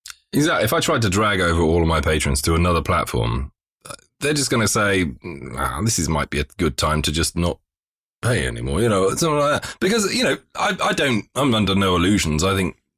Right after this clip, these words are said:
Speaker 2: lots of my patrons are perhaps, they've just forgotten that they're signed up. Th-, and that's bound to be the case once you've reached a certain level. There's, there's people that have been signed up on mine since the beginning, um, and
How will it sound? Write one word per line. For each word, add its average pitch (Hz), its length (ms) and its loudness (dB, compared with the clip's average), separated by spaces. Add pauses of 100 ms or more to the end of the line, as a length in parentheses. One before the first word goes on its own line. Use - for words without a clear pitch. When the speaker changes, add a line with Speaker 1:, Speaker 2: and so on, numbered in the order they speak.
Speaker 2:
lots 107 200 0
of 101 60 2
my 82 120 2
patrons 87 420 0
are 85 60 2
perhaps, - 680 -2
they've 101 140 -2
just - 180 -2
forgotten 98 520 0 (420)
that - 160 -2
they're 78 80 0
signed 82 260 0
up. - 240 0 (140)
Th-, 107 200 2 (120)
and 117 120 4
that's 107 280 0
bound 110 300 0
to 85 100 0
be 78 380 0
the 95 100 0
case 92 500 0
once 104 260 0
you've 98 160 2
reached 104 220 0
a 80 60 0
certain 90 340 0
level. 87 400 0 (400)
There's, 107 140 0
there's 117 300 -2
people 113 340 0
that 98 60 2
have 85 80 0
been 90 120 2
signed 98 240 0
up - 140 -2 (240)
on 90 100 2
mine 92 260 2
since 82 280 -2
the 78 60 -2
beginning, 78 500 -2 (400)
um, 80 340 0
and 82 340 0